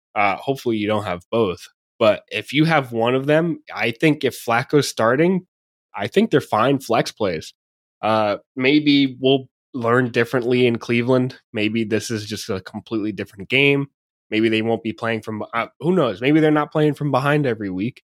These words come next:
And because of that, uh, well, either way, they'll be getting rushes. It's, it's a tricky, tricky situation, but I think with Flacco, they're going to both see targets. Um, and I think you're gonna see what we saw this week where one sees a little bit more rushing usage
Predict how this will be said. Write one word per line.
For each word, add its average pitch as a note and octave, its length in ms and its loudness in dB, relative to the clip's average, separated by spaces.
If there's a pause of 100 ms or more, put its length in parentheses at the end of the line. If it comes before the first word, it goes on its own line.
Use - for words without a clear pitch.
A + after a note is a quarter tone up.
(440)
And A2 460 0 (260)
because C3+ 280 0
of C3+ 100 4
that, G#2+ 240 0 (100)
uh, G#2 160 -14
well, C3 380 -2
either A2 200 -2
way, D#3 200 2
they'll G2 140 -4
be G#2+ 100 -6
getting A#2+ 260 0
rushes. D#3 480 -2 (520)
It's, C3+ 400 0
it's C3 180 -2
a C#3 60 -4
tricky, D#3+ 560 0
tricky - 260 -2
situation, B2 680 0
but A#2+ 140 -2
I A#2 100 2
think C3+ 420 -2 (500)
with C#3 200 0
Flacco, A2+ 580 2
they're G#2+ 120 0
going G#2+ 280 0
to G#2 60 0
both G2+ 280 2
see - 180 -8
targets. F2+ 600 -6 (300)
Um, F#2+ 480 -2 (280)
and G#2 100 -2
I G#2+ 60 2
think A#2 200 -2
you're B2 80 4
gonna A#2 160 4
see A#2+ 160 -4
what A#2 140 0
we A2 60 -6
saw G#2+ 200 0
this A2 240 0
week B2+ 200 -2
where G2 120 -2
one G2+ 300 -2
sees G#2 480 -6
a G#2 60 -6
little A2 180 0
bit A#2 180 -4
more B2 280 2
rushing C3 360 2
usage D#3 460 0